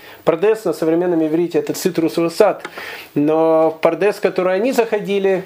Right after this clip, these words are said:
это сокращение. Пшат, Ремес, Драш, Сот.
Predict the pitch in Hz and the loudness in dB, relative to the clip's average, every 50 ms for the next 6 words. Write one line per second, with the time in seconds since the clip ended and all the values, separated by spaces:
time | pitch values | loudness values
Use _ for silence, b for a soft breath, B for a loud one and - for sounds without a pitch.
0 | - - 160 160 160 180 170 - - 165 - - 170 156 - - 233 240 220 185 | -6 -2 -2 -2 0 -2 -4 -2 -4 -6 -4 -2 -4 -2 -2 0 2 2 2 2
1 | 147 131 123 117 117 117 - - - - - 220 226 220 202 208 - - 143 151 | 0 0 0 -2 -4 -6 -10 -4 -2 2 2 4 4 2 2 -2 -4 -2 0 0
2 | 170 196 196 196 190 170 143 135 135 147 160 175 175 170 - - - - 220 214 | 2 2 2 2 0 -2 -4 -2 0 2 4 4 2 0 -2 -6 0 2 2 2
3 | 190 - | 2 0